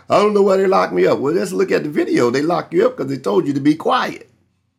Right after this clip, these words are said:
And you just ran up on them like, like, you know, I'm, "Oh, you,"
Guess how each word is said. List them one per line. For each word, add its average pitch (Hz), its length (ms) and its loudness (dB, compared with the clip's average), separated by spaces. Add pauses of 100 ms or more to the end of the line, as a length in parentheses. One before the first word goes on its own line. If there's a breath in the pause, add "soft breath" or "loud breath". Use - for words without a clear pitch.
(720)
And 123 200 2
you 175 140 0
just 156 260 0
ran 147 420 4
up 160 160 0
on 175 200 2
them 139 100 0
like, 139 340 0
like, 123 520 -2
you 139 180 2
know, 117 200 2
I'm, 131 160 0
"Oh, 196 200 2
you," 220 380 2